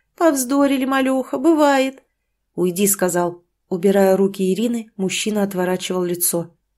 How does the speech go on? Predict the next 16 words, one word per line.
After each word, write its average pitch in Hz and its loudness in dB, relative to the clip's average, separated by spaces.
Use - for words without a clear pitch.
«Не 190 0
могу 202 2
слушать 196 -2
твои 190 2
вопли. 190 -2
Да 196 -6
какая 202 -2
ты 208 -2
мать 220 0
после 202 0
этого! 196 -4
Одних 208 -2
гоняешь, 214 0
другим 202 -2
пряники 214 0
подсовываешь». 202 0